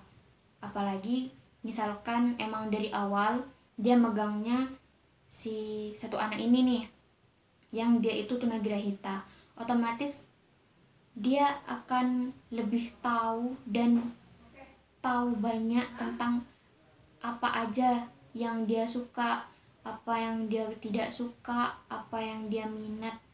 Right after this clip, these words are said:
apa yang jadi bakatnya dia gitu. Jadi guru khusus itu yang akan mengasah dan akan memberikan pelayanan yang si anak itu butuhkan, seperti itu.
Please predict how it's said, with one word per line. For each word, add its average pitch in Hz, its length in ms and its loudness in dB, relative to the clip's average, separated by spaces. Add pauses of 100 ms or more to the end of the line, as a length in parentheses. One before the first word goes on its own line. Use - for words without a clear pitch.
apa 220 320 -8
yang 220 240 -6
jadi 202 240 -2
bakatnya 214 600 -6
dia 220 440 0
gitu. 202 180 -4 (380)
Jadi 233 200 -2 (520)
guru 240 280 4
khusus 240 280 2
itu 254 240 -2
yang 233 240 0
akan 240 160 4
mengasah 220 720 0 (520)
dan 226 440 0 (400)
akan 233 480 2
memberikan 220 800 0
pelayanan 214 960 -2
yang 233 400 2 (640)
si - 160 -6
anak 220 320 0
itu 233 240 0
butuhkan, 208 880 -6
seperti 196 560 -12
itu. - 320 -16